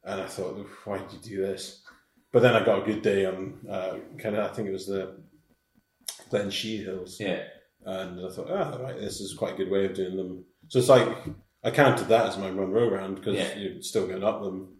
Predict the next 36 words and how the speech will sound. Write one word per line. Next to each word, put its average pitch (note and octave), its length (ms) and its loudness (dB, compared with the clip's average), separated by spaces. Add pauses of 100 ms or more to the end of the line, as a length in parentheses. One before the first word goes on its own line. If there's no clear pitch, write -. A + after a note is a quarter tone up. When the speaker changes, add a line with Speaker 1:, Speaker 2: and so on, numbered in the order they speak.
(160)
Speaker 1:
albeit G2 340 4
on - 100 4
Speaker 2:
That's - 140 -2
Speaker 1:
skis. A2 360 0
Speaker 2:
Yeah, B2 180 8
for G2+ 180 -2
sure. C#3+ 280 4
Speaker 1:
But A2+ 380 8
it's C3 140 6
just, C#3 280 6
yeah, B2 140 10
if G2 180 0
you B2+ 100 0
keep D#3 220 2
it, A#2+ 260 2
if B2+ 100 -2
you C3 80 0
do, C#3+ 440 0
if B2+ 100 0
you B2 60 -2
do, A#2+ 440 4
like, F#2+ 160 -6
a G2+ 40 -6
lot G#2 200 2
of - 60 -8
different G2 280 -6
stuff, - 320 -10
then G2+ 140 -4
that's, F#2+ 240 -8
that's G#2 240 -6
good. G2 180 -2
I G2 40 4
mean, - 180 -4
Speaker 2:
Yeah. G2 220 0
Speaker 1:
people B2 220 2
are - 40 -4